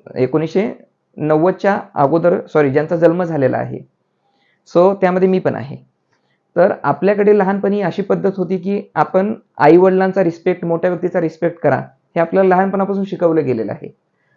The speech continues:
आत्ताच्या मुलांना हे एज्युकेशन फॅक्टवर आहे, त्यामुळं उद्या after retirement म्हणजे आपली पुढची जनरेशन आपण, अ, आपल्याला सांभाळतील ह्या विश्वासावर कोणीही डिपेंड राहू नये,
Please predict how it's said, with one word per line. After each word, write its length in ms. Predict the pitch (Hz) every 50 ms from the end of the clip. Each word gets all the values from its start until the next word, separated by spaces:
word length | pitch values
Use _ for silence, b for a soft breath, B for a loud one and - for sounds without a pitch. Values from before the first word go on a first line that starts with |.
| _ _ _
आत्ताच्या 440 | - - 151 - - 196 196 233 220
मुलांना 360 | 208 202 196 196 190 196 196
हे 180 | 190 185 196 208
एज्युकेशन 480 | 208 - 175 165 185 175 - 190 202 196
फॅक्टवर 460 | 202 196 208 208 202 - 214 196 151
आहे, 240 | 127 123 123 123 127 - _ _ _ _ _ _ _ _ _ _ _ _ -
त्यामुळं 600 | 175 185 208 208 202 190 165 151 151 165 196 196 - _ _ _ _ _ _ _ _ _ _ -
उद्या 440 | 139 139 156 170 190 202 - - 185
after 260 | 175 - - 220 196
retirement 520 | 190 180 185 190 196 196 180 147 135 - - - _ _ _ _ _ _ _ _ _ _ _ _ _ _ _ _ -
म्हणजे 420 | - 135 143 147 170 185 - - -
आपली 260 | - 156 - 175 180
पुढची 360 | 175 - 180 170 165 - 208
जनरेशन 420 | 175 185 175 170 185 185 - 202 190
आपण, 460 | 175 165 - - _ 185 180 175 175 - - -
अ, 100 | - 147
आपल्याला 560 | 139 127 - 151 143 143 - 175 175 180 190
सांभाळतील 560 | 185 - 170 165 165 175 185 170 170 135 127 - - _ _ _ _ _ _ _ _ _ _ _ _ -
ह्या 540 | - 143 165 170 180 190 190 - - - -
विश्वासावर 480 | - 160 - - 185 175 180 190 190
कोणीही 340 | 175 - - 185 175 180 190
डिपेंड 300 | 180 175 - 175 165 156
राहू 200 | 147 135 131 131
नये, 140 | 123 117 120